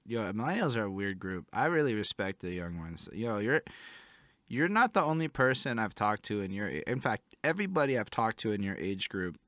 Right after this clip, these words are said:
has been as profoundly insightful as you are when it comes to both music history and, um,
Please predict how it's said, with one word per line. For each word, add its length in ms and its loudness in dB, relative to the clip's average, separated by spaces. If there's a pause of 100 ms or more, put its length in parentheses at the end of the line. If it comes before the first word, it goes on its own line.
(160)
has 240 -4
been 240 -2
as 140 0
profoundly 680 -2
insightful 720 -4
as 120 -8
you 180 -4
are 220 -4
when 140 -6
it 120 -8
comes 280 -4
to 100 -8
both 280 -6
music 360 0
history 600 -2 (800)
and, 480 -2
um, 500 -8